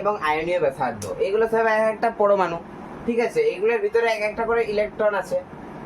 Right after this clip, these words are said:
ইলেকট্রন, প্রোটন, নিউট্রন অবস্থান করছে। এবার দেখ যদি সব থেকে নাইট্রোজেন সব থেকে ছোট, তাহলে দেখ এটার এ ব্যাসার্ধটা কিন্তু সব থেকে ছোট, but, এ, আমাদের ফসফরাস আছে, ফসফরাস দেখ আরেকটু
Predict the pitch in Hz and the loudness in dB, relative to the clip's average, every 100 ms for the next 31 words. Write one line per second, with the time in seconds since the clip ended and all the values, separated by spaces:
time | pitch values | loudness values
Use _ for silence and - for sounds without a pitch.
0 | - 196 214 220 202 202 208 202 196 202 | -4 -4 -2 -2 -2 -2 0 2 2 2
1 | 190 185 185 185 156 - 143 135 - - | 0 2 -2 0 -2 -2 -6 -6 -10 -14
2 | - - - - 349 240 165 - - - | -12 -8 0 2 4 2 0 -4 -12 -18
3 | - - 139 185 247 240 220 214 226 226 | -16 -10 -6 -4 -2 2 2 2 2 2
4 | 202 208 208 214 208 202 - 214 208 202 | 0 -2 -2 -2 -2 -4 -4 -2 -2 -2
5 | 202 202 185 - - - - 208 214 226 | 0 0 0 -4 -14 -14 0 2 2 -2
6 | 233 202 202 220 214 - 185 180 185 214 | 0 0 2 2 0 -4 -4 2 2 2
7 | 202 185 170 - - - 190 208 247 220 | -2 -2 -2 -4 -10 -2 -2 0 0 2
8 | 196 214 214 170 151 117 - - - - | 2 0 0 -2 -2 -4 -6 -14 -14 -10
9 | - - - - 170 160 160 160 196 220 | -2 -2 -2 -4 -2 -2 0 0 0 0
10 | 220 208 - 226 214 190 190 185 190 190 | 2 0 2 0 0 -2 -2 0 -2 0
11 | 208 202 185 - 190 196 - | 0 0 -2 -2 -2 -2 -2